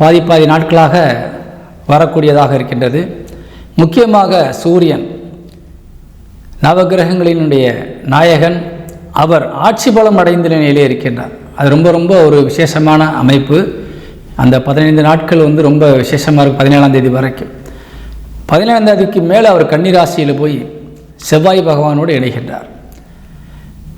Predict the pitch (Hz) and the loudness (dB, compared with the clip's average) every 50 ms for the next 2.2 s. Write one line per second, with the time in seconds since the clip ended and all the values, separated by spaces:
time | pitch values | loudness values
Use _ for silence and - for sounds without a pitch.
0 | - - - - - 147 139 - - 220 233 240 240 240 240 240 - 156 175 180 | -20 -20 -8 -2 0 0 0 2 2 2 4 4 4 2 0 -2 -4 -4 -4 -2
1 | - - 214 196 202 202 196 196 202 - - 151 151 156 170 180 175 175 160 160 | -2 -2 0 0 2 0 0 -2 -4 -2 0 0 2 2 2 2 2 0 0 -2
2 | - 160 147 143 | -2 -2 -2 0